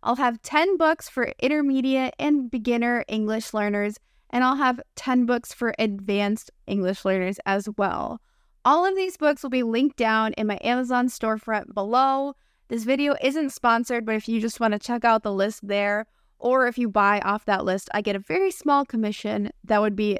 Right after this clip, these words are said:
great supporting the channel as well. I'll be talking about fiction or fake stories, imaginary stories first, and then I'll be talking about some nonfiction books, which are true informational books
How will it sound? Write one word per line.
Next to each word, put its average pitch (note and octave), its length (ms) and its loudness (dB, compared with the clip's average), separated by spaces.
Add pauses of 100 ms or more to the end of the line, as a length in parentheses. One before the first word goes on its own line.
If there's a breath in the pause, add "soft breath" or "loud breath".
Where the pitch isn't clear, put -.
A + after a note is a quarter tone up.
(100)
great A3+ 480 0
supporting G3+ 480 -2
the F#3+ 120 -2
channel F#3+ 360 -2
as F3+ 320 -4
well. - 420 -2 (220)
I'll C4 120 4
be F4+ 100 4
talking D4 500 2
about A3 380 2
fiction F#4 640 -2 (540)
or G#3+ 320 0 (140)
fake C#4+ 260 0
stories, C4+ 680 0
imaginary A3+ 680 0
stories A#3+ 680 -4 (340)
first, A3 460 -2
and A#3 200 0
then C4+ 140 2
I'll C#4 140 2
be C4 100 0
talking A#3 380 0
about G#3+ 300 0
some A3+ 200 0
nonfiction A#3+ 680 0
books, G3+ 320 -2 (300)
which B3+ 320 0
are G#3+ 160 2
true D4 560 0
informational G#3+ 1040 0 (240)
books - 480 0